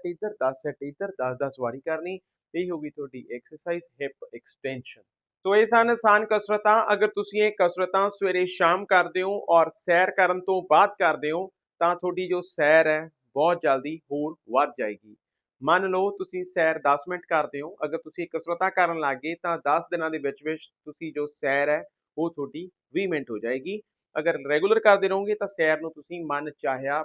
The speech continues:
ਵਧਾ ਸਕਦੇ ਹੋ। ਉਮੀਦ ਕਰਦਾ ਅੱਜ ਦੀ ਵੀਡੀਓ ਚੰਗੀ ਲੱਗੀ ਹੋਵੇਗੀ। ਅਗਰ ਤੁਸੀਂ ਕੁਛ ਵੀ ਪੁੱਛਣਾ ਚਾਹੁੰਦੇ ਹੋ, ਸਾਨੂੰ ਕੁਮੈਂਟ ਬਾਕਸ ਦੇ ਵਿੱਚ ਪੁੱਛ ਸਕਦੇ ਹੋ। ਮਿਲਾਂਗੇ ਜਲਦ ਇੱਕ ਨਵੇਂ ਟੌਪਿਕ, ਇੱਕ ਨਵੀਂ ਵੀਡੀਓ ਨਾਲ।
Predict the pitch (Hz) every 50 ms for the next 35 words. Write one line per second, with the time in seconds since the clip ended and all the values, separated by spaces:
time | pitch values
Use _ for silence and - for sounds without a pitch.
0 | - 139 131 143 135 123 113 - - 120 110 - 110 98 98 87 82 - _ _
1 | _ _ _ _ _ _ - 139 156 170 175 - 185 180 180 170 185 185 180 175
2 | 185 175 185 185 196 196 202 185 180 180 190 185 180 180 175 196 196 190 180 196
3 | 196 196 214 220 - - 160 147 160 165 - 156 - 165 - 165 160 160 - 185
4 | 175 - 160 - - 165 160 160 160 160 165 180 185 180 - 165 151 147 139 -
5 | 143 139 135 143 - - - 123 127 123 - - 156 156 156 _ - 160 165 _
6 | - 160 156 170 170 185 190 175 156 156 156 156 156 156 151 143 143 143 143 143
7 | - 147 135 135 139 143 135 - - 135 135 131 - 160 160 160 156 - - 131
8 | 127 127 120 113 117 113 123 147 156 160 160 165 175